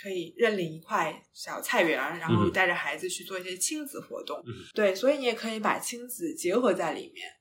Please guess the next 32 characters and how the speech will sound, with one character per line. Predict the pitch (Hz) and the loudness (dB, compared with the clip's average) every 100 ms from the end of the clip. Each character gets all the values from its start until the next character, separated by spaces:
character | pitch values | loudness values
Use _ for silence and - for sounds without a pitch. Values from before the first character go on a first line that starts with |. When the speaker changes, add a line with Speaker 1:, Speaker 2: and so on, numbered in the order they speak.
| _ _ | _ _
Speaker 2:
那 | - 180 | 2 4
这 | 180 | 10
样 | 254 208 | 10 10
的 | 160 147 | 8 6
体 | 147 - | 2 0
验 | 113 147 | 2 4
自 | 190 | 4
己 | 110 | 4
种 | 160 135 | 4 2
菜 | - 202 156 | 0 4 4
的 | |
话， | 110 110 | 6 4
会 | 101 104 | 4 -2
产 | 87 | -4
生 | 92 | -4
一 | 98 | -2
个 | 95 95 - - | 0 0 -4 -14
什 | - | -2
么 | 101 | 2
样 | 113 | 2
不 | 104 131 | 2 0
同 | 85 | 0
的 | 92 | 0
认 | 117 95 | 0 0
知 | - 98 | -4 -6
呢？ | 90 - - - - _ | -6 -10 -18 -20 -20 _
Speaker 1:
呃， | 240 - 233 | 2 2 4
首 | 240 208 | 2 0
先 | 208 277 285 294 | 2 2 2 2
我 | 233 | 2
自 | 180 175 | 2 0
己 | 269 214 170 156 135 | -4 -2 -2 -2 -6